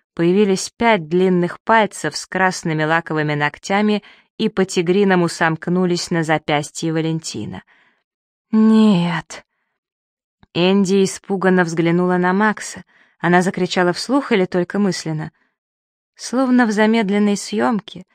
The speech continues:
кошмар материализовался дюйм за дюймом. Макушка Боба, длинная челка и лицо с до боли знакомым выражением крайнего неудовольствия.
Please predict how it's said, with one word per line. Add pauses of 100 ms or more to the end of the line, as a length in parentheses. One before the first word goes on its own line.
(200)
кошмар
материализовался
дюйм
за
дюймом. (480)
Макушка
Боба, (260)
длинная
челка (300)
и
лицо
с
до
боли
знакомым
выражением
крайнего
неудовольствия.